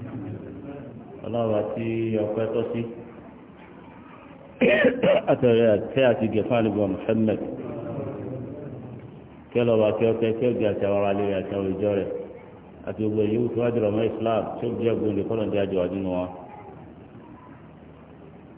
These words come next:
Ní tafsir bíi méjì tá a ti síwájú, two thousand twenty àti twenty-one, a ṣàlàyé ọ̀rọ̀ tó pọ̀ lórí iyyaka na'budu wa iyyaka nasta'in.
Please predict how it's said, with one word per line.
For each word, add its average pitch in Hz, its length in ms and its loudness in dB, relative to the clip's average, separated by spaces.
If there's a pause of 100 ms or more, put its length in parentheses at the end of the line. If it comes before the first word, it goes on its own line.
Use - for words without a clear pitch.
(1600)
Ní 135 360 4
tafsir 123 500 0
bíi 101 360 -2
méjì 113 280 -2
tá 98 120 -2
a - 20 0
ti 98 200 -6
síwájú, 110 460 0 (1500)
two 123 140 -8
thousand 113 420 2
twenty 95 340 -4
àti 87 300 -6
twenty-one, 101 560 -4 (920)
a 107 120 -6
ṣàlàyé 113 520 0
ọ̀rọ̀ 123 260 4
tó 110 120 0
pọ̀ 110 200 -2
lórí 95 400 -2 (100)
iyyaka 104 600 -4
na'budu 101 440 -4
wa 101 120 0
iyyaka 95 560 -4
nasta'in. 92 600 -6